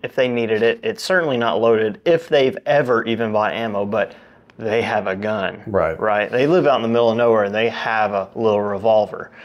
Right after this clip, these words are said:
Speaker 1: Um, I would never say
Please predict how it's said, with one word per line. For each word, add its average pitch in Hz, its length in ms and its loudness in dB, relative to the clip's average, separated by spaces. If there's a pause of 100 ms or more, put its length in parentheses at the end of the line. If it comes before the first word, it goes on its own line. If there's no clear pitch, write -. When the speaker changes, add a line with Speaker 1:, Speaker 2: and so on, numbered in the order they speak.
(400)
Speaker 1:
Um, 110 520 0 (1500)
I 135 140 2
would 156 180 4
never 131 320 2
say 123 640 2